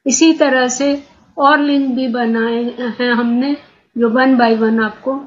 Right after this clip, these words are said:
बताएंगे। तो next है आपका वॉच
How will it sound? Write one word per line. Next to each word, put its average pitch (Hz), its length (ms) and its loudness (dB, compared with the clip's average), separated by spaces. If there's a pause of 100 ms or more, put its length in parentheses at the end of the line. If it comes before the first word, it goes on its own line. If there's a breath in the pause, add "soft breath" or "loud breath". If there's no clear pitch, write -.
(260)
बताएंगे। 196 600 -4
तो - 800 -8
next 311 440 2
है 285 60 0
आपका 269 520 -2 (1700)
वॉच 277 360 2